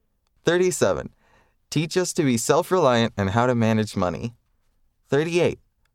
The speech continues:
pay us sometimes for babysitting or extra chores. Health and lifestyle. Thirty-nine, encourage us to be physically active.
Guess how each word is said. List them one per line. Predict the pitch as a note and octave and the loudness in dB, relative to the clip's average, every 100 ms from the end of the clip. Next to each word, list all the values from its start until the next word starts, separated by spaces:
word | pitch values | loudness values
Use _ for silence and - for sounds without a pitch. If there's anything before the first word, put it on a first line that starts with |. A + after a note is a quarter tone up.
| _ | _
pay | E3 F3+ | -2 0
us | F#3+ | 0
sometimes | - D3+ C#3+ D3 D3 - | 0 0 0 0 0 -2
for | A2 | 0
babysitting | A#2+ C#3 D3+ D3 D#3+ D#3+ D3+ | 0 0 -2 -2 -2 -2 -2
or | - G#2 | -2 0
extra | A#2 A2+ - C3 | -2 -4 -6 -4
chores. | G#2 F2+ G2 G2 _ _ _ _ _ _ _ - | -2 -2 -4 -12 _ _ _ _ _ _ _ 0
Health | E3 F3 | 0 0
and | F3+ E3 | 0 2
lifestyle. | G#2+ F#2 - - G1+ - _ _ _ _ | 2 0 -6 -8 -10 -16 _ _ _ _
Thirty-nine, | - B2+ B2+ C3 F#2+ A1 A#2 _ _ _ | -2 0 2 0 0 -4 -12 _ _ _
encourage | - D#3 F#3 F#3 F3 | -2 0 0 0 0
us | F#3 - | -2 -4
to | A2+ | -4
be | G#2 | -4
physically | - D3 D#3 - E3 C3+ | 0 -2 0 -4 -2 0
active. | - - E2+ - | -2 -6 -8 -8